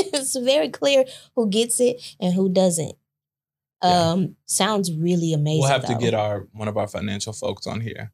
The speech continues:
Speaker 1: Yeah.
Speaker 2: to talk about it, 'cause he can do a much better job. He has a whole razzle-dazzle presentation I don't do. But the bottom line is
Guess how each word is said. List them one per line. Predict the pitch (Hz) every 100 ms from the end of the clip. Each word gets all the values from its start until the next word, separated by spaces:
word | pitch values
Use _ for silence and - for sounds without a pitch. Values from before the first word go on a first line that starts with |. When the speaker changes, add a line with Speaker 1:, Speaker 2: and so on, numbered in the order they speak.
| _ -
Speaker 1:
Yeah. | 160 151 -
Speaker 2:
to | 123
talk | 110 101
about | 98 95 95
it, | 95
'cause | 98
he | 110
can | 101 98
do | 101
a | 98
much | 101 98 -
better | 101 95
job. | 98 98 101
He | 120
has | 107 104
a | 107
whole | 107 104 98 - _ -
razzle-dazzle | 104 101 101 95 98 98 101
presentation | - 107 101 98 104 110 101 120
I | 120 107
don't | 110 107 - -
do. | - - _ _ _ _
But | 123 110 - _
the | 120
bottom | 120 139 135
line | 120 117 113
is | 107 104